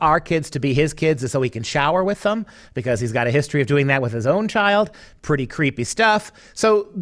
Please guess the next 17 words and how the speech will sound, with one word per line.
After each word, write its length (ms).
we 120
got 160
two 140
stories 400
coming 300
up 160
that 160
we're 80
gonna 180
def-, 340
demonstrate 680
just 280
how 160
bad 280
it 80
is 300
when 600